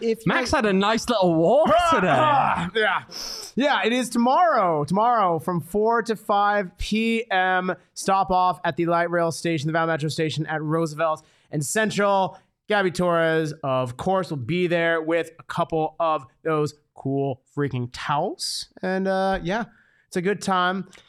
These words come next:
Speaker 2: Yeah, you, we went on a walk there
Speaker 1: It's a good
Speaker 2: today,
Speaker 1: time to
Speaker 2: didn't
Speaker 1: go
Speaker 2: we?
Speaker 1: tomorrow.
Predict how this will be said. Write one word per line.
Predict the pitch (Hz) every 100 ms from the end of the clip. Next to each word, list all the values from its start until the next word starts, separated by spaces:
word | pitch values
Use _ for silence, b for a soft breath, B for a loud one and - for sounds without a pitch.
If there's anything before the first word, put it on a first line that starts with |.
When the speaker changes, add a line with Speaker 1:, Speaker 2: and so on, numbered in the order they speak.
| B
Speaker 2:
Yeah, | 220
you, | 160 202 220
we | 185
went | 262 262
on | 240 190
a |
walk | 202 214 -
there | 147
Speaker 1:
It's | 240 214
a |
good | 170
Speaker 2:
today, |
Speaker 1:
time | 180 185
to |
Speaker 2:
didn't | 175
Speaker 1:
go | -
Speaker 2:
we? |
Speaker 1:
tomorrow. | 247 254 214 131